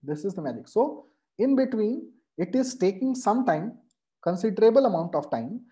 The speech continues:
And after that, we, we, we are going to calculate the time also manually. But how to get the best params? You see,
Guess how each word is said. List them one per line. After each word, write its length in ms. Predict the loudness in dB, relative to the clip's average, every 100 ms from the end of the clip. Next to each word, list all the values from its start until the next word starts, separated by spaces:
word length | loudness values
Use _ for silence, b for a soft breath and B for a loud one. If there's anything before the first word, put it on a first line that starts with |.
| b -14
And 120 | -6
after 420 | -2 -2 -2 -2 4
that, 460 | 6 4 0 -10 _ _
we, 200 | -4 -2
we, 380 | -2 -6 -4 -2
we 160 | 4 4
are 80 |
going 160 | 4 0
to 80 | 0
calculate 340 | -2 2 2
the 100 | 2
time 240 | 0 0 0
also 320 | -2 -4 -10
manually. 400 | -8 -6 -6 -8 -14 b -6
But 360 | -2 -2 -6 -18 _ -18 -2
how 360 | 2 2 -2 -6
to 180 | -6 -2
get 360 | 2 2 0 -14 -18 _ _ _ -8
the 280 | -2 -2 -4 -14 _ _ _ _ _ 4
best 340 | 4 4 2
params? 500 | 2 2 0 -6 -20 -10
You 120 | -6
see, 280 | -4 -4